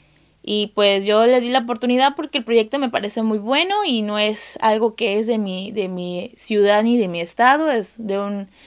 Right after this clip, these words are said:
de Ciudad de México y digo, bueno, ma-, nos vamos para allá, vamos a abrir campo para allá, tanto profe-,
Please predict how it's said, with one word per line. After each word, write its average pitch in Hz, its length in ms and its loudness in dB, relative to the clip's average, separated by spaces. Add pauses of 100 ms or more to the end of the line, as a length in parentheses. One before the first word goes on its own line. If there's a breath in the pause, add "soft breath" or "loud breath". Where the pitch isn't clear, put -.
(320 loud breath)
de 196 120 -4
Ciudad 202 240 0
de 214 100 2
México 294 460 2
y 240 60 4
digo, 226 200 6
bueno, 349 380 2 (400 soft breath)
ma-, 208 220 -2
nos 208 180 0
vamos 226 320 0
para 214 200 6
allá, 240 200 4
vamos 247 320 2
a 214 60 2
abrir 208 240 2
campo 220 360 -2
para 190 180 0
allá, 240 340 0
tanto 196 340 -2
profe-, 196 420 -4